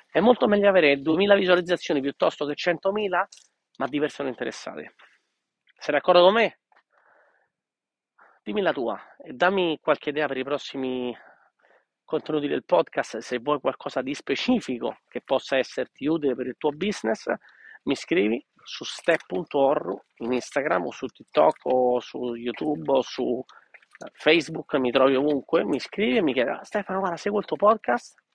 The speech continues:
vorrei un podcast su questo argomento specifico perché è qualcosa che veramente vorrei imparare."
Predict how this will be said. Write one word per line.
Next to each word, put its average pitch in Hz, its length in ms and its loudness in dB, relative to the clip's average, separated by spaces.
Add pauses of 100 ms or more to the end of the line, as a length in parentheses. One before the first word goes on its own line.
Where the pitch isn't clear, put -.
(600)
vorrei 165 520 0
un 160 160 -2
podcast 175 460 0
su - 160 -12
questo - 360 -2
argomento 160 340 -4
specifico 226 340 -2
perché 160 240 -6
è - 20 -6
qualcosa 175 400 -2
che 139 80 0
veramente 135 380 -2
vorrei 131 200 0
imparare." - 440 -8